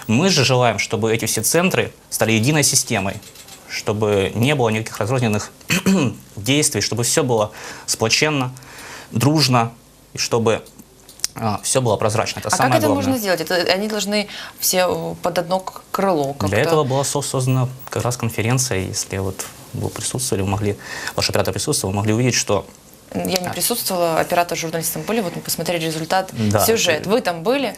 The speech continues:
Speaker 1: Я, да.
Speaker 2: К чему? Вот это второго июня, э, это всё состоялось. К чему пришли тогда,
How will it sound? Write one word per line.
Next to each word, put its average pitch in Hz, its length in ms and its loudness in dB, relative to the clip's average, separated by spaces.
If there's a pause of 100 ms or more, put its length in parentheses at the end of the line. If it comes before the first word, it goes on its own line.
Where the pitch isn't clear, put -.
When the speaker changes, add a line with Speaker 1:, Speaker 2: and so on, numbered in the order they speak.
(120)
Speaker 1:
Я, 110 260 -2
да. 98 180 0
Speaker 2:
К 98 80 -2
чему? 226 260 2
Вот 185 160 2
это 208 160 0
второго 190 760 2 (280)
июня, 170 460 0 (200)
э, 156 300 0
это 165 100 -4
всё 170 140 -2
состоялось. 180 680 2
К - 80 -6
чему 214 280 2
пришли 220 420 0
тогда, - 400 -12